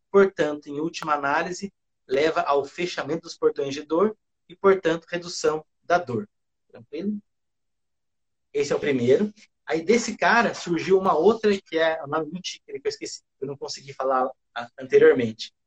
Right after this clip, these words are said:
Controles inibitórios nocivos difusos, que é uma dor mascara outra, que é batendo o dedão pra aliviar a dor de cabeça. É isso aí.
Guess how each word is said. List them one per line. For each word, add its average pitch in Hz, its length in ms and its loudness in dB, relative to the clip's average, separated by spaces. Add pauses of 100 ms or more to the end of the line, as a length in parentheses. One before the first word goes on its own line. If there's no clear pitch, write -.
(500)
Controles 156 840 0
inibitórios 165 1160 0
nocivos 170 1000 -2
difusos, 147 760 -10 (520)
que 220 260 4
é 214 240 4 (300)
uma 165 240 4
dor 160 260 4
mascara 147 500 0
outra, 196 560 4 (320)
que 175 280 2
é 156 220 4 (200)
batendo 143 360 2
o 180 40 -2
dedão 160 380 4
pra 156 100 2
aliviar 143 340 2
a 147 40 0
dor 151 140 2
de 147 120 -10
cabeça. 170 640 -2 (220)
É 151 80 0
isso 165 180 -2
aí. 180 160 0